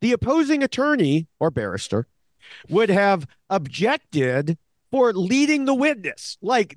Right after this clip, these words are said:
Doug was practically telling Chris what to say. But Chris still didn't get it. And he says he knew he would have been out unless he voiced his opinion. And he says things like, "Well, Matthew's his own person." And,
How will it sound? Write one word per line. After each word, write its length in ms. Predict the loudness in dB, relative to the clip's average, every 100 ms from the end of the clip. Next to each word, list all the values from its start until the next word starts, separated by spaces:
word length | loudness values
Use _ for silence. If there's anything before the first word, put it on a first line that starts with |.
| -4
Doug 280 | -2 0 0
was 120 | -4
practically 720 | -6 -4 -4 -4 -4 -2 -2
telling 460 | -2 0 2 0 -2
Chris 320 | -2 -2 -4
what 260 | -4 -6 -4
to 120 | -6
say. 380 | -4 -6 -8 -12 _ _ _ _ _ _ _ _ _ _ _ _ _ _ _ _ _
But 140 | -6 -4
Chris 220 | -4 -4
still 280 | -4 -4 -2
didn't 220 | -2 -2
get 180 | -2 -2
it. 120 | -6 _ _ _ _ _ _ _ _
And 160 | 0 2
he 80 | 2
says 800 | 0 0 2 2 2 0 -6 -16 _ _ _ _ _
he 200 | 0 2
knew 220 | 2 2
he 140 | 4 2
would 160 | 2
have 100 | 2
been 140 | 0 0
out 300 | 0 -2 -4
unless 280 | -2 -2 0
he 120 | -2
voiced 400 | 0 0 0 0
his 180 | -2 -2
opinion. 600 | 0 0 2 0 -2 -4
And 240 | -8 -6
he 120 | -6 -6
says 260 | -6 -4
things 180 | -6 -6
like, 100 | -4
"Well, 100 | -4
Matthew's 420 | -4 -6 -2 -2 -2
his 160 | -4
own 160 | -4 -2
person." 580 | -2 -2 -2 -4 -2 -4
And, 200 | -6